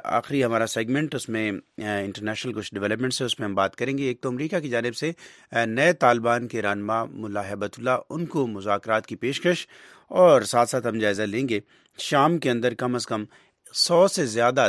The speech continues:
داعش کے عسکریت پسندوں کی ہلاکت، اور پھر، آ، روس کے صدر مسٹر پیوٹن کا امریکہ کا میزائل ڈیفنس سسٹم جو یورپ میں جو نصب کیا گیا ہے، اس کے خلاف باقاعدہ retaliation کی دھمکی یا انتباہ۔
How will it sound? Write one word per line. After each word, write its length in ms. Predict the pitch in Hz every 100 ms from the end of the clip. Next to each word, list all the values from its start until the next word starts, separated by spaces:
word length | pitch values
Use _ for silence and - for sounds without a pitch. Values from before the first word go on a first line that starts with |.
| 92
داعش 280 | 107 123 -
کے 100 | 110
عسکریت 380 | - 113 101
پسندوں 320 | 110 113 107 107
کی 140 | 98
ہلاکت، 500 | 95 104 131 208 - - - -
اور 260 | - 151 135
پھر، 280 | 139 139 147 _ _ _ -
آ، 200 | 120 117
روس 260 | 123 170 -
کے 120 | 135
صدر 420 | - 123 107 104
مسٹر 360 | - 120 - 113
پیوٹن 400 | - 147 190 175
کا 180 | 127 113 - _ _ _ _ _ _ _ _ _ _ _
امریکہ 360 | 151 151 190 233
کا 180 | 208 160
میزائل 520 | 123 117 135 147 143
ڈیفنس 440 | 113 - 123 120
سسٹم 300 | 131 - 131
جو 100 | 117
یورپ 380 | 110 110 127 131
میں 80 | 123
جو 160 | 104 101
نصب 360 | 104 113 - -
کیا 180 | 104
گیا 180 | 95 101
ہے، 160 | 101 131 _ -
اس 260 | 151 - -
کے 160 | 120
خلاف 540 | - 107 101 120 - 113
باقاعدہ 460 | 104 98 110 104
retaliation 680 | 98 92 98 98 95 - 98
کی 240 | - 123 151 _ _ _ _ -
دھمکی 440 | 110 113 110 113
یا 80 | 101
انتباہ۔ 380 | 95 95 90